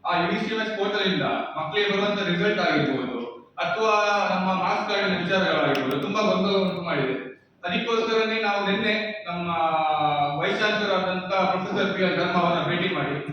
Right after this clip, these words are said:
ವಿದ್ಯಾರ್ಥಿಗಳಿಗೆ ಏನೇನ್ ಸಮಸ್ಯೆ ಆಗ್ತಾ ಇದೆ, ಆ ಸಮಸ್ಯೆಗಳ ಬಗ್ಗೆ ವಿವರವಾಗಿ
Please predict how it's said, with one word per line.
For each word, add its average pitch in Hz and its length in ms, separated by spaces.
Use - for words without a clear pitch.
ವಿದ್ಯಾರ್ಥಿಗಳಿಗೆ 202 580
ಏನೇನ್ 196 200
ಸಮಸ್ಯೆ 196 380
ಆಗ್ತಾ 147 160
ಇದೆ, - 240
ಆ - 240
ಸಮಸ್ಯೆಗಳ 208 340
ಬಗ್ಗೆ 196 140
ವಿವರವಾಗಿ 190 600